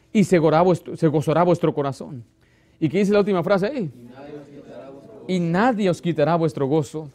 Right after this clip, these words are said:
El Señor aquí habla que Él iba a dejar los discípulos solos. En aquel tiempo el Espíritu Santo aún no se, no se había dado. Y Él dijo: "Voy a enviarles el Consolador. Pero quiero decirles que cuando me vuelvan a ver, ya va a ser, las cosas van a ser diferentes. Yo seré resucitado, tendré una comunión con ustedes, voy a derramar mi Espíritu en ustedes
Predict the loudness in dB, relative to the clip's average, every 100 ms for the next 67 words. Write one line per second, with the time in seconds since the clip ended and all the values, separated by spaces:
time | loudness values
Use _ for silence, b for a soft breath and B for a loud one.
0 | -20 -6 -2 0 0 2 2 2 0 -2
1 | 0 2 2 2 0 0 0 0 -2 -4
2 | -2 -4 -2 -4 -4 -4 -2 -4 -2 -6
3 | -4 -6 -4 -6 -6 -8 -6 -6 -6 -6
4 | -6 -6 -8 -8 -8 -8 -8 -12 -16 b
5 | b b b -4 -2 -2 0 0 0 2
6 | 2 2 -2 -2 -2 -2 0 0 6 6
7 | 6 0 b b b 2 2 4 2 2
8 | 0 -2 -2 -4 -4 -4 -4 -2 0 0
9 | 0 -4 -6 -4 -4 -4 -4 -4 -4 -4
10 | -6 -4 -6 -4 -6 -4 -4 -2 -2 0
11 | 0 -2 -2 -2 0 0 2 0 -2 -2
12 | 0 0 0 B -4 -2 0 0 0 0
13 | 0 2 2 2 0 0 2 2 2 2
14 | 0 0 0 0 -2 -2 0 0 0 2
15 | 2 4